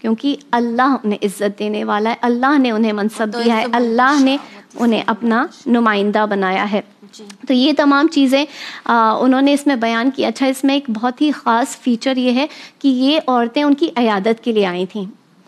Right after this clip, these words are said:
Speaker 1: अंसार और महाजरीन की ये जो
Speaker 2: जी।
Speaker 1: ख़वातीन हैं, वो उनकी अयादत के लिए, जब वो अयादत के लिए कोई आता है तो वो जुमला इस-, अ, इस्तेमाल करता है कि आपकी तबीयत कैसी है,
Speaker 2: Exactly।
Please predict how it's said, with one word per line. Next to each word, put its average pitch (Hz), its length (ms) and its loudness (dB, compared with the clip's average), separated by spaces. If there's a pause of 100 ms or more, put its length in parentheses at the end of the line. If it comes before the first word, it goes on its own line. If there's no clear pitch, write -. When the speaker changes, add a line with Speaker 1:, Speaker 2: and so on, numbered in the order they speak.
(440)
Speaker 1:
अंसार 226 460 2
और 254 260 2
महाजरीन 247 540 2
की 277 260 2
ये 262 100 4
जो 240 120 0
Speaker 2:
जी। 240 60 -4
Speaker 1:
ख़वातीन 226 480 2
हैं, 254 120 0
वो 285 140 0
उनकी 254 240 -2
अयादत 214 520 0
के 233 80 -4
लिए, 208 120 -2
जब 254 180 -2
वो 294 80 0
अयादत 240 580 0
के 294 60 -4
लिए 262 120 0
कोई 247 180 0
आता 220 280 -2
है 247 220 0
तो 277 120 -6
वो 269 120 0
जुमला 233 300 -4
इस-, - 280 -8 (100)
अ, 226 260 0
इस्तेमाल 220 400 -4
करता 233 240 -4
है 233 40 -4
कि 240 120 -4
आपकी 220 240 -4
तबीयत 196 360 -4
कैसी - 340 -10
है, - 80 -14
Speaker 2:
Exactly। 214 460 -20